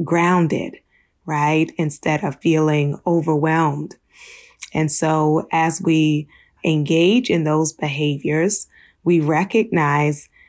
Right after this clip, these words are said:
that there is a way that we can calm ourselves, that there is a way in which, uh, we can connect with ourselves. And so one of those strategies is by taking cleansing breaths.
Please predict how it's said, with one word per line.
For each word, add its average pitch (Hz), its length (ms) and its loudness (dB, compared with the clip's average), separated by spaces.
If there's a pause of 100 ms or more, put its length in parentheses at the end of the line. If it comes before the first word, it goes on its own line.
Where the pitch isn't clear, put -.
(160)
that 160 240 -2
there 165 480 2
is 156 480 0
a 160 80 -2
way 156 340 2
that 170 220 -2
we 160 200 -2
can 151 680 -2
calm 190 480 2
ourselves, 208 920 -2 (460)
that 156 220 -4
there 160 380 2
is 165 180 0
a - 100 -2
way 151 720 0
in 151 240 -2
which, - 440 -2 (280)
uh, 151 180 0
we 151 140 0
can 147 260 -4
connect 165 500 -4
with 220 200 -2
ourselves. 202 800 0 (460)
And 151 380 -2
so 156 280 0
one 147 320 -2
of 175 120 -4
those 170 220 0
strategies 170 920 -2
is 156 180 -4
by 151 180 -2
taking 151 560 -4 (260)
cleansing 156 540 -2
breaths. 151 640 -4